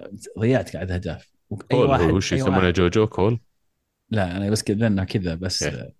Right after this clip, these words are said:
Speaker 1: يعني،
Speaker 2: آه، سجل
Speaker 1: أنا
Speaker 2: سوبر هاتريك، صح.
Speaker 1: سوبر هاتريك.
Speaker 2: إيه.
Speaker 1: ك-،
Speaker 2: بس سوبر
Speaker 1: كشخص
Speaker 2: هاتريك
Speaker 1: يلعب.
Speaker 2: بمفهومنا احنا، يعني، آه، عيال الرياض على الأقل، آه، مو بمفهوم، هم يسمون سوبر هاتريك الأجانب إذا هدف باليسار، هدف باليمين، هدف بالرأس، هذا سوبر هاتريك عندهم.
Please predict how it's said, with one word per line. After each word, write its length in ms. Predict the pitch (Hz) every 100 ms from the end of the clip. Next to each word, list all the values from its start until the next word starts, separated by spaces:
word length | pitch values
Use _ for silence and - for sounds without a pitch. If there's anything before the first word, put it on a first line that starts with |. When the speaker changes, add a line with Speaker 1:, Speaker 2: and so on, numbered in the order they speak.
| _ _
Speaker 1:
يعني، 240 | - 64 -
Speaker 2:
آه، 100 | 85
سجل 200 | - 113
Speaker 1:
أنا 100 | 123
Speaker 2:
سوبر 240 | 151 143
هاتريك، 360 | 101 85 - -
صح. 140 | 104 -
Speaker 1:
سوبر 240 | 113 107
هاتريك. 480 | 113 117 135 127 - _ _ _ _ _ 85
Speaker 2:
إيه. 60 |
Speaker 1:
ك-، 340 | - 127 123 -
Speaker 2:
بس 140 | 135
سوبر 120 | 147 156
Speaker 1:
كشخص 140 | 135
Speaker 2:
هاتريك 360 | 151 160 185 151
Speaker 1:
يلعب. 260 | 151 156
Speaker 2:
بمفهومنا 580 | 151 - 165 160 135 135
احنا، 560 | - 127 131 165 160 -
يعني، 520 | 107 107 117 110 107
آه، 600 | 107 107 107 107 104 104
عيال 320 | 95 113 117
الرياض 440 | 107 104 117 98 85
على 80 |
الأقل، 640 | 95 92 113 151 - 76 113
آه، 120 | 123
مو 180 | 131 147
بمفهوم، 680 | 120 120 117 135 123 107 98 - - 127
هم 120 | 131
يسمون 260 | 151 143
سوبر 220 | 135 131 127
هاتريك 320 | 131 120 110
الأجانب 580 | 107 120 127 143 151 120
إذا 380 | 110 107 107 - - - -
هدف 240 | 120 117 110
باليسار، 460 | 110 - 131 110
هدف 160 | 113 110
باليمين، 320 | 113 120 123
هدف 240 | 104 95
بالرأس، 540 | 90 85 85 - - -
هذا 180 | 104 82
سوبر 240 | 87 82
هاتريك 360 | 82 - 82 82
عندهم. 280 | 78 87